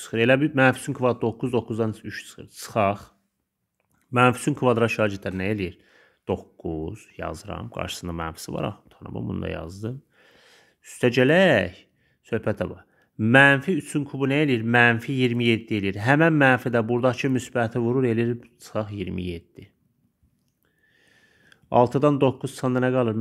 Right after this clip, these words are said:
Mənfi üç çıxaq iyirmi yeddi, o da eləyir mənfi otuz, yəni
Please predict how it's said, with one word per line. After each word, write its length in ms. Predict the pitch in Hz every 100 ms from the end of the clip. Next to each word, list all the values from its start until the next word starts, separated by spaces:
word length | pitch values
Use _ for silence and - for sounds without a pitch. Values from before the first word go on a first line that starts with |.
| 117
Mənfi 360 | 117 110 - 117
üç 100 | - -
çıxaq 300 | - 104 95
iyirmi 380 | 101 98 95 92
yeddi, 200 | 90 117
o 60 |
da 80 | 110
eləyir 280 | 104 104 101 92
mənfi 500 | 92 90 92 - 98 92 95 98 _ _ _ -
otuz, 500 | 101 - - 87 98
yəni 300 | 92 95